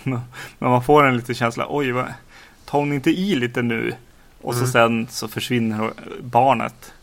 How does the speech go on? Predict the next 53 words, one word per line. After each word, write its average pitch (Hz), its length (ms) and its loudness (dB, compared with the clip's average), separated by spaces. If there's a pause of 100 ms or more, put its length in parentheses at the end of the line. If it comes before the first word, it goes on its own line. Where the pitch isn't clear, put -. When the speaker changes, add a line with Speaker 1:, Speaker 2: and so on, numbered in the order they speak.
(340)
Speaker 1:
Så - 140 -16
man 120 120 -2
får 127 180 -2
lite 120 180 -2
ångest 131 460 -2
för 120 60 -10
hennes 117 300 -6
skull, 120 320 -6
liksom. - 300 -14
Speaker 2:
Ja, 131 80 -4
men 127 80 -8 (400)
får - 220 0
man 170 100 2
inte 156 120 -2
känslan 160 420 -2
att - 180 -8
hon 160 340 0
tar, - 240 -8 (240)
hon, 175 300 -2 (340)
hon 139 320 -6
vill 123 320 0
inte 98 260 -12
göra 98 300 -6
det 98 80 -10
här? 104 260 -10 (300)
Speaker 1:
Nej, 113 140 2
exakt. - 360 -6
Ja. 110 200 -12 (100)
Mm. 117 180 -8 (160)
Speaker 2:
Eh, 127 80 -6
Speaker 1:
Mm. 117 120 -4 (160)
Speaker 2:
så - 160 -6
hon 135 180 -6
tar - 220 -6
ut 156 300 -2
lite 117 180 -8
av 117 80 -2
sin 113 360 -4
frustration 117 800 -4
över 107 100 -2
att, - 280 -10
men 113 160 -8
jag 117 120 -2
ska - 160 -6
inte 107 140 -10
vara 113 120 -6
en 107 60 -10
jävla 107 380 -8
barnvakt 107 640 -4
genom 107 220 -4
att 101 140 -8
så 101 100 -10
här, 98 160 -8